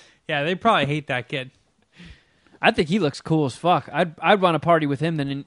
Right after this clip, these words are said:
Speaker 2: than
Speaker 1: Who's
Speaker 2: I mean,
Speaker 1: the
Speaker 2: obviously
Speaker 1: wife?
Speaker 2: I would party with Arnold, but
Speaker 1: Is it Maria Shriver?
Speaker 2: Yeah.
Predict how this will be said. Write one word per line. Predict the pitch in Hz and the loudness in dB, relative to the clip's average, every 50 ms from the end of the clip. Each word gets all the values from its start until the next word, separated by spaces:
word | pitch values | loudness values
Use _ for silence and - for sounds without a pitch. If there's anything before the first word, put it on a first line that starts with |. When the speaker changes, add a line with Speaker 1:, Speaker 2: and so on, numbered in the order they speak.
| _ | _
Speaker 2:
than | - 139 143 139 135 135 131 127 - _ _ _ _ _ _ _ - - | -8 -4 -4 -2 -4 -4 -6 -10 -12 _ _ _ _ _ _ _ 0 4
Speaker 1:
Who's | 214 269 302 294 | 8 8 10 10
Speaker 2:
I | 285 | 10
mean, | 311 294 | 8 10
Speaker 1:
the | 294 | 10
Speaker 2:
obviously | 302 311 320 320 - 180 | 10 10 10 10 8 8
Speaker 1:
wife? | |
Speaker 2:
I | 165 | 6
would | 160 151 143 | 6 4 4
party | - 160 160 151 | 4 4 4 4
with | 143 135 131 | 2 0 -2
Arnold, | 135 143 147 139 127 120 120 | 0 0 0 0 -2 -4 -4
but | 117 127 123 | -4 -2 -2
Speaker 1:
Is | 185 170 | -2 -2
it | 214 208 196 | -2 -2 -2
Maria | 196 202 202 202 208 220 240 240 220 | 0 0 2 2 4 4 4 4 4
Shriver? | - - - 208 220 233 254 254 285 285 262 - - | 4 4 4 6 6 6 6 4 2 0 0 -2 -2
Speaker 2:
Yeah. | 139 139 135 123 104 101 | -2 0 0 0 -2 -4